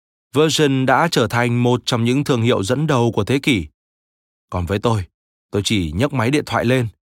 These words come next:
và tiếp tục công việc. Với cả hai việc, những chuyến thám hiểm bằng khinh khí cầu và tập đoàn Virgin, thì tôi đều đặt ra một loạt những thử thách liên tục mà tôi có thể học hỏi từ quá khứ thời thơ ấu của mình.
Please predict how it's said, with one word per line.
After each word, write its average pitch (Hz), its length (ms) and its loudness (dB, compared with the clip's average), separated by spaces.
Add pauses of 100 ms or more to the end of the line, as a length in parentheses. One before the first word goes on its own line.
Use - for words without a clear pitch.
và 143 140 0
tiếp 208 220 -2
tục 151 160 0
công 113 200 0
việc. 104 220 -2 (880)
Với 113 120 -2
cả 117 140 0
hai 101 240 0
việc, 101 260 -4 (420)
những 160 140 0
chuyến 151 280 0
thám 156 180 0
hiểm 143 260 2
bằng 117 140 2
khinh 135 200 -2
khí 139 160 0
cầu 123 340 2
và 107 160 0
tập 113 180 -4
đoàn 110 280 -2
Virgin, 110 380 -2 (480)
thì 95 160 -6
tôi 107 260 0
đều 120 200 0
đặt 117 180 0
ra 127 260 0
một 113 260 -2
loạt 117 280 0
những 139 220 -2
thử 101 160 -2
thách 123 200 -4
liên 107 200 -2
tục 95 160 -4 (640)
mà 85 100 -4
tôi 117 360 0
có 127 60 -2
thể 113 180 -2
học 98 200 -2
hỏi 95 340 0
từ 98 100 -2
quá 104 260 -2
khứ 117 380 0
thời 104 220 -2
thơ 98 160 -2
ấu 90 240 0
của 101 140 -2
mình. 85 260 -6